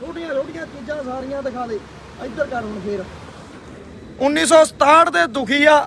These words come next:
ਆਹ ਪੁਲ ਦੇਖ ਲਓ ਤੁਸੀਂ, ਪੁਲ ਦੀ ਹਾਲਤ ਦੇਖ ਲਓ। ਇਹ ਆਪਾਂ ਨੂੰ ਹੀ ਕਰਨਾ ਪੈਣਾ। ਜਿੰਨੀ ਵੀ ਸੰਗਤ ਇੱਥੋਂ ਦੀ ਲੰਘਦੀ ਆ,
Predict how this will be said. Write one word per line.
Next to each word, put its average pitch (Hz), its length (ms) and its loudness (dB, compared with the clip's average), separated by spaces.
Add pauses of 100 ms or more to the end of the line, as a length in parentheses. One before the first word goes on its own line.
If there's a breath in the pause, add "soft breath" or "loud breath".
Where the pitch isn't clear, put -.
ਆਹ 294 120 4
ਪੁਲ 277 340 4
ਦੇਖ 277 200 6
ਲਓ 294 140 6
ਤੁਸੀਂ, 311 200 -2
ਪੁਲ 269 280 0
ਦੀ 302 140 -2
ਹਾਲਤ 233 400 2
ਦੇਖ 277 220 4
ਲਓ। 294 260 6 (280 loud breath)
ਇਹ 311 140 6
ਆਪਾਂ 277 360 4
ਨੂੰ 294 80 0
ਹੀ 277 60 -6
ਕਰਨਾ 285 360 2
ਪੈਣਾ। 277 380 0 (380 loud breath)
ਜਿੰਨੀ 294 380 0
ਵੀ 359 140 6
ਸੰਗਤ 277 440 0
ਇੱਥੋਂ 277 320 -2
ਦੀ 311 80 -2
ਲੰਘਦੀ 294 480 -2
ਆ, 285 180 4